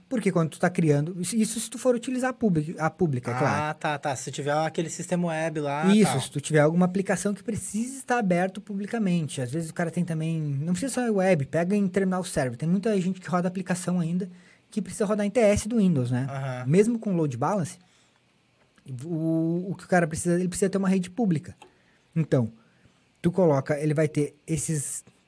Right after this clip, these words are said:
Speaker 1: esse terminal server aí,
Speaker 2: Uhum.
Speaker 1: na, numa rede pública, e aí, o, o, vou dar um ex-, pensar num exemplo aqui, o cliente vai, tem uma aplicação que ela tem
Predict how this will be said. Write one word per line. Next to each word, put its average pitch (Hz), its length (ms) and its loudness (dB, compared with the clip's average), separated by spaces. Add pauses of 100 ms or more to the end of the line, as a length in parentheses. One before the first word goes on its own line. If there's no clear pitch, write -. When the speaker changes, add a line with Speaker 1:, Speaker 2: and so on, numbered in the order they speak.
(100)
Speaker 1:
esse 160 340 -4
terminal 160 380 0
server 175 420 0
aí, 170 260 -2 (320)
Speaker 2:
Uhum. 123 100 -12
Speaker 1:
na, 139 360 -2
numa 156 140 -4
rede 151 200 -2
pública, 277 440 -4 (500)
e 190 100 2
aí, 202 460 2
o, 196 60 -2 (180)
o, 180 140 -6 (520)
vou 180 160 -4
dar 214 120 2
um - 20 2
ex-, 147 300 0
pensar 185 260 -2
num 180 100 2
exemplo 143 300 -2
aqui, 156 140 -4
o 143 40 -2
cliente 175 360 2
vai, 165 400 4 (340)
tem 254 100 0
uma 262 60 4
aplicação 220 840 4 (600)
que 190 120 6
ela 151 120 6
tem 160 360 0